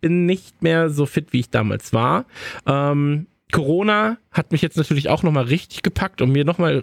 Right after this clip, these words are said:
richtig an den Eiern gedreht. So, und mir gezeigt, so, pff, das ist schon alles richtig kacke, ne? Und jetzt hatte ich nämlich dann eine Idee und da hatte Joel ja auch zugesagt.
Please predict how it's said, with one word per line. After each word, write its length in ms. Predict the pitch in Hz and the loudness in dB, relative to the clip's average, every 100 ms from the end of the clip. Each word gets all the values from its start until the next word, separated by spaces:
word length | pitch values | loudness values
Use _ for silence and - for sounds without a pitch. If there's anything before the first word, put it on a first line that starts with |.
| - | -4
richtig 260 | 175 - | -6 -4
an 60 | 143 | -2
den 160 | 127 - | -2 0
Eiern 320 | 113 110 110 | 0 0 0
gedreht. 460 | 107 101 110 - - | 0 0 0 -2 -8
So, 160 | - 117 | -2 0
und 220 | 127 - | -2 -2
mir 120 | 127 120 | 0 0
gezeigt, 440 | 120 - 139 - | 0 -2 -4 0
so, 160 | 147 135 - - - - - _ _ _ 50 | 0 0 -6 -16 -16 -18 -20 _ _ _ -2
pff, 560 | - - - - - - | 0 0 -2 -4 -10 -4
das 140 | - | -4
ist 80 | - | -2
schon 180 | 151 - | -2 0
alles 240 | 117 117 | 0 0
richtig 300 | 120 - 110 | -2 -2 -4
kacke, 360 | - 107 - 107 - | -2 -4 -2 -4 -2
ne? 240 | 101 151 - - - - | 0 0 -2 -8 -6 -2
Und 180 | 131 | 0
jetzt 160 | 160 - | -2 -2
hatte 120 | - | -4
ich 100 | 240 | 0
nämlich 240 | 202 175 - | 0 0 0
dann 140 | 131 | -2
eine 80 | 123 | -2
Idee 520 | 107 73 - 80 120 | -2 -6 -2 0 2
und 80 | 127 | 2
da 80 | 156 | 0
hatte 200 | 147 151 | -2 -2
Joel 260 | 139 123 139 | -2 0 0
ja 100 | 107 | 0
auch 100 | - | -4
zugesagt. 640 | - 180 120 90 151 - | -4 -2 0 0 -2 -10